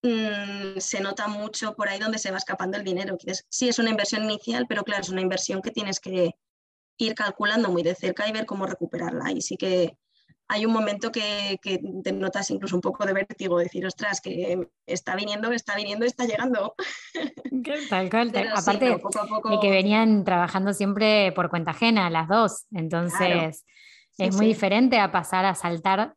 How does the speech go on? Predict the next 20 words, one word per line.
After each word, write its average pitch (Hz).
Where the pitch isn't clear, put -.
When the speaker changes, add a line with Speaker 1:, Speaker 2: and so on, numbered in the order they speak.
Speaker 2:
realmente 185
al 180
emprender, 170
por 202
más 185
que 208
durante 185
mucho 180
tiempo 190
imagino 190
que 185
también 180
siguieron 180
compaginando 175
sus 175
trabajos 180
con 185
el 180
emprendimiento, 165
¿no? 226